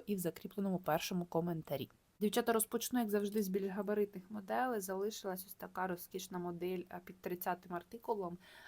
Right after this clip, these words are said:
Вага в неї двадцять вісім і вісім. Вона, дівчата, у досить великому початковому розмірі, десь близько двадцятого. Також є регулювання. Тільки подивіться на цей бурштин, це неповторно.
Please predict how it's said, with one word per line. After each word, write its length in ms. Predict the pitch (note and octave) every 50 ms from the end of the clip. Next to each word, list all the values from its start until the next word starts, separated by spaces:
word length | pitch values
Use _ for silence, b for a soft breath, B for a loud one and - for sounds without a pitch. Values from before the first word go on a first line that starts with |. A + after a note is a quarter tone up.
| B
Вага 340 | - F#3 F#3 F#3 G3 G3+ G#3+
в 80 | A3 G#3+
неї 240 | G3+ F#3+ F#3+ F#3 F3
двадцять 440 | E3+ F3+ F3+ G3 G3 - - -
вісім 360 | F3+ F#3+ F#3+ F#3+ - F#3+ F#3 F#3
і 100 | F#3 F3+
вісім. 440 | E3 E3+ D#3 D#3+ - - - - - - - - _
Вона, 180 | - G#3 C4+ D4
дівчата, 340 | C4 B3 - B3+ - A#3+ A#3
у 40 |
досить 300 | G#3+ G#3+ B3 - A3+ G#3
великому 320 | G#3+ A#3 A#3 A3+ A3+ G#3+ G#3
початковому 580 | G#3+ G#3 - - - - G3 G3 G#3 G#3+ A#3
розмірі, 340 | C#4 E4+ F4 B3+ A#3 G#3+ G#3+
десь 160 | F#3 G#3 G3+
близько 320 | F#3 F#3+ G3+ F#3+ - - F#3+
двадцятого. 720 | F#3 G3 G3 F#3+ - G3 F3+ F#3 F#3 F3+ F3+ F#3 F3+ E3+
Також 420 | F3+ - G#3 G#3+ - G#3 F3+ E3 E3+
є 160 | F3+ G3 G3
регулювання. 880 | F#3+ F#3+ F3 F3 F3+ E3+ F3 F3 E3+ E3+ E3+ F#3 G3+ G3+ A3 B3+ D4+ E4 - _ _ _ _ _ _ _ _ _ _ _ _ _ _ - B B B B B B B B B
Тільки 280 | - B3+ C4 - - G#3
подивіться 420 | - F3+ F#3 G#3 A3+ - - G#3
на 80 | F#3+ F#3+
цей 160 | F#3 G#3 G3+
бурштин, 440 | F#3 F3+ F3+ - - - D3+ D#3 -
це 120 | - E3
неповторно. 1000 | E3+ F#3 A3 A3+ - - F3 G3 F#3 - - - C3+ C3+ C3 - C#3+ C#3+ C#3+ D#3+